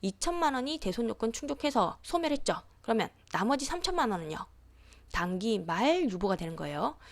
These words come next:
이 단기 말 유보 삼천만 원을 우리가 아까 구했던 단기 말 채권 육억 원에다가 더한다, 만다? 더하면 안 되는 거예요. 왜 더하면 안 돼요? 왜냐하면 우리가 아까 구했던 그 육억 원은요,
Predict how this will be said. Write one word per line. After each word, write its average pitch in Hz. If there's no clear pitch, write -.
이 277
단기 196
말 277
유보 175
삼천만 302
원을 226
우리가 -
아까 -
구했던 208
단기 180
말 233
채권 233
육억 247
원에다가 233
더한다, 233
만다? 170
더하면 190
안 185
되는 208
거예요. 196
왜 254
더하면 190
안 165
돼요? 170
왜냐하면 214
우리가 185
아까 214
구했던 196
그 214
육억 208
원은요, 165